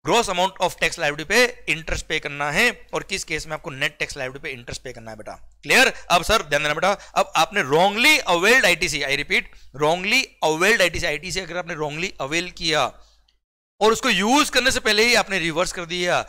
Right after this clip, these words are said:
तो कोई इंटरेस्ट पे करने की जरूरत नहीं, पर अगर आपने wrongly availed आईटीसी को यूज़ कर लिया तो सर अब जितना अमाउंट आपने यूज़ किया सर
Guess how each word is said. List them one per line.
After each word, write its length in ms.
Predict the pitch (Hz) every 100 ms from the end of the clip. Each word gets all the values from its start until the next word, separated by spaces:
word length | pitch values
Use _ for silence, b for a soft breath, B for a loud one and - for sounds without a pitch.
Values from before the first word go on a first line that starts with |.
| B
तो 60 | 160
कोई 180 | 165 180
इंटरेस्ट 280 | 151 156 151
पे 80 | 160
करने 180 | 147 151
की 60 |
जरूरत 160 | 147 156
नहीं, 120 | 180
पर 100 | 185
अगर 180 | 156 160
आपने 160 | 160 165
wrongly 320 | 139 151 175
availed 260 | - 139 156
आईटीसी 260 | 147 143
को 80 | 151
यूज़ 300 | 139 156 233 -
कर 100 | 190
लिया 320 | 190 185 160 - B
तो 60 | 156
सर 180 | 160 190 -
अब 240 | 160 - - -
जितना 300 | 190 - 196
अमाउंट 200 | 185 180
आपने 140 | 180
यूज़ 280 | 160 147 160
किया 340 | - 165 160 127 B B
सर 300 | - 220 233